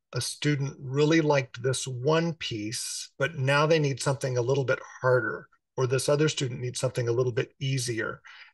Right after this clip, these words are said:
And so I feel like a lot of the way I work as a composer now is to try to translate this great thing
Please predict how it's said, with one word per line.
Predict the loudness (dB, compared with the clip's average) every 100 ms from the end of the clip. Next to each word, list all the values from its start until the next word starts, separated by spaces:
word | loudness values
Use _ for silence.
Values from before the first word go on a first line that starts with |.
| -2
And | 0
so | 2 2 4
I | 2
feel | 0 4 4
like | 4
a | 2
lot | 2 2 4 4
of | 2 2
the | -4
way | 2 4 4
I | 4
work | 2 0 -2
as | -4 -6
a |
composer | -6 -6 -2 -2 0
now | -4 2 2 4 2 -2 -12 -20 -20 -4
is | -4 0
to | -2
try | 2 4
to | 4 2
translate | 0 0 2 2 0 -2 2 2 0 -6 -10 -10 _
this | -8 2 2 2 -2
great | 2 4 4 0
thing | -2 2 2 0 -2